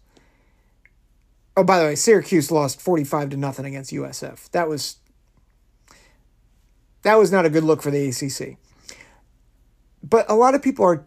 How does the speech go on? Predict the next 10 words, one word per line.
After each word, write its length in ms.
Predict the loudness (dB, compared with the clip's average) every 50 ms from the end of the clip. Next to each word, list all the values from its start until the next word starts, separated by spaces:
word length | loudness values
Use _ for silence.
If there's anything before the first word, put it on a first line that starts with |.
| _ _ _ _ -8
using 500 | -2 0 2 4 4 4 2 0 0 -2
that 260 | -2 -4 -4 -6 -6
and 100 | -8 -8
saying, 200 | -6 -6 -8 -6 -6
"Okay, 460 | -6 -6 -4 -4 -4 -4 -4 -6 -10 _ _ _
the 100 | -12 -10
committee 300 | -8 -6 -4 -2 -2 0
got 160 | 0 -2 -2
it 60 | -4 -6
right." 280 | -10 -12 -14 -16 -20